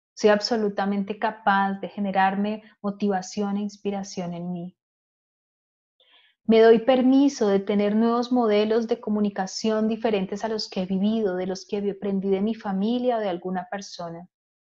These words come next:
porque sé que tengo permiso y me doy permiso para crear nuevos modelos de comunicación con los otros.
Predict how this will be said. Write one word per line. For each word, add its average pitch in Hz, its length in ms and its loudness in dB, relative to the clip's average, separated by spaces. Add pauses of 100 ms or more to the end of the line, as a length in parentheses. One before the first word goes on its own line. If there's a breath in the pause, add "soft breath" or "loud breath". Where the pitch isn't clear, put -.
(280)
porque 196 340 -4
sé 202 440 -4
que 190 80 -8
tengo 196 400 -4
permiso 214 640 0
y 185 40 -4
me 185 140 -8
doy 190 140 -4
permiso 214 760 -4 (100)
para 202 220 -4
crear 196 380 -4
nuevos 214 360 -4
modelos 190 640 -4 (420)
de 202 100 -6
comunicación 190 760 -4
con 190 180 -10
los 190 200 -10
otros. - 680 -10